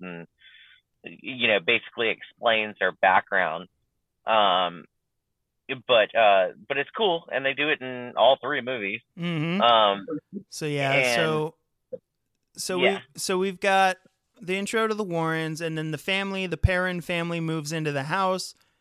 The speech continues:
Speaker 2: and they discover they've got a creepy-ass cellar down, down below their house that was boarded up. Um, and, uh, you know, again, like, we waste no time. There's scares going on already. Minimal stuff,
Speaker 1: Just
Speaker 2: but
Speaker 1: weird,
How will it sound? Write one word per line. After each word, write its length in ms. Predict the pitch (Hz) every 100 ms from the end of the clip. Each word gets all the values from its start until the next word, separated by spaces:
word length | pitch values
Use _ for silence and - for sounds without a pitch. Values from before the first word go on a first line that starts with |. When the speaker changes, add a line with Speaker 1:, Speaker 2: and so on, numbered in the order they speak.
| _ _
Speaker 2:
and 260 | 151 143 139
they 80 | 139
discover 460 | 139 - 160 160
they've 180 | 151 147
got 180 | 160 156
a 220 | 135 135 131
creepy-ass 600 | - - 185 170 156 143 -
cellar 480 | - 190 196 190 185
down, 560 | 180 180 180 180 175 - 151
down 260 | 175 170
below 260 | 170 170 170
their 160 | 160 147
house 420 | 165 170 170 -
that 160 | 165
was 120 | 151 139
boarded 340 | 147 165 139
up. 320 | 143 165 165 _ _ _ _ _ _ -
Um, 640 | 139 135 131 131 135 135 - _
and, 500 | - 160 156 156 160
uh, 320 | 165 170 165 165
you 100 | 170
know, 140 | 185 196
again, 280 | 180 226
like, 200 | 196 175
we 100 | 170
waste 300 | 175 185 180 156
no 200 | 156 180
time. 560 | 196 208 202 185 165
There's 560 | 147 151 151 143 - - _ _ _
scares 640 | - - 160 147 165 165
going 280 | 151 170 175
on 240 | 170 180 180
already. 540 | 185 190 202 175 170 _ _ _ _
Minimal 380 | 202 269 233 196
stuff, 300 | - 139 147
Speaker 1:
Just 120 | -
Speaker 2:
but 200 | - 170
Speaker 1:
weird, 260 | 151 147 135